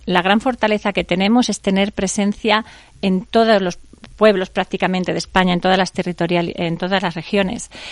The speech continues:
Eh, lo que vamos a hacer es que cada una de esas regiones nos propongan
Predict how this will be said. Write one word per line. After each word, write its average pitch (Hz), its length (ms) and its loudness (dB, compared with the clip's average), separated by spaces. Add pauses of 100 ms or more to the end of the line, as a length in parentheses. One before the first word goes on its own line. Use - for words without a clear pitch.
(280)
Eh, 190 120 4
lo 190 80 4
que 202 80 2
vamos 226 220 4
a 240 40 0
hacer 226 160 2
es 240 100 0
que 190 140 0
cada 185 220 2
una 247 160 6
de 254 60 4
esas 220 240 0
regiones 220 580 0
nos 190 220 0
propongan 208 760 2